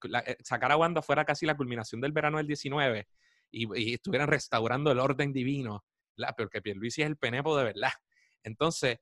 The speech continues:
eh, que, eh, ¿verdad? Van a votar masivamente por él, cosa que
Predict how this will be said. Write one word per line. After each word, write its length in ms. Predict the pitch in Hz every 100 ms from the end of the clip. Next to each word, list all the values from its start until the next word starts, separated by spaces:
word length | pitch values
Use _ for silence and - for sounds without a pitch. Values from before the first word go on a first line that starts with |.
| _ _ _ _ -
eh, 840 | 120 117 113 110 104 104 107 101 _ _ _ _ _ _ _ _ _ _ _ - 101
que, 100 | 151
eh, 500 | 127 120 117 113 104 -
¿verdad? 380 | - 110 131 185
Van 180 | 117 127
a 60 | 160
votar 220 | 190 196
masivamente 600 | 196 175 196 185 190 190
por 200 | 180 180
él, 300 | 202 151 127 _ _ _ _ _
cosa 280 | - 135 202
que 140 | 180